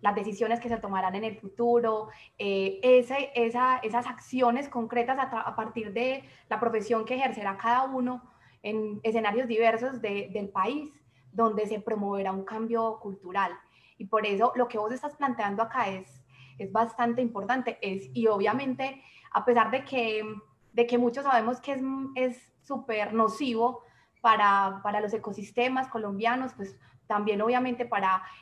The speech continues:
el punto de vista como armonioso y de sostenibilidad, pues evidentemente también mucha gente lo ignora.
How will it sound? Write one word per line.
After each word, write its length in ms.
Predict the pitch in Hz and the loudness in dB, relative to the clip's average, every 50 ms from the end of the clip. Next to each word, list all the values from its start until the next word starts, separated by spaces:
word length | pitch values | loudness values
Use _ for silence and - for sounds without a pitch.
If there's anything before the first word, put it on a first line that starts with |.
| _ | _
el 140 | - - 190 | -10 -10 -10
punto 300 | 196 - 214 202 190 240 | -8 -6 -6 -2 0 2
de 100 | 247 233 | 2 2
vista 560 | 208 208 196 - - - 226 226 240 247 240 - | 2 0 -4 -8 0 4 6 6 6 6 2 -2
como 480 | - 220 208 208 190 190 190 185 - - | -6 -8 -6 -6 -6 -6 -6 -6 -6 -6
armonioso 580 | 208 214 214 208 202 202 214 233 240 226 220 254 | -6 -6 -6 -6 -6 -4 -2 -2 -2 -2 -2 -2
y 60 | 254 | -2
de 80 | 247 233 | -2 -2
sostenibilidad, 840 | 226 - - 202 196 196 190 185 190 190 196 196 180 175 190 190 - - - - - - - - _ _ _ | -4 -6 -6 -6 -6 -6 -6 -6 -6 -4 -2 0 0 0 -2 -6 -10 -18 -20 -20 -20 -20 -20 -20 _ _ _
pues 200 | - 214 208 202 - - - | -4 -2 -2 -4 -6 -4 -4
evidentemente 720 | 220 214 208 208 208 202 196 208 220 247 247 233 247 233 | -2 -2 0 0 -2 -2 -2 -4 -2 -2 -2 -2 -2 -2
también 360 | 233 208 196 196 196 190 196 | -2 -2 -2 -2 -2 -2 -4
mucha 200 | 202 202 247 247 | -4 -4 -2 -2
gente 180 | 240 226 247 | -2 -2 -2
lo 80 | 233 202 | -2 -4
ignora. 580 | 190 190 202 226 240 226 185 160 - - - | -4 -2 2 4 4 4 4 2 -2 -6 -10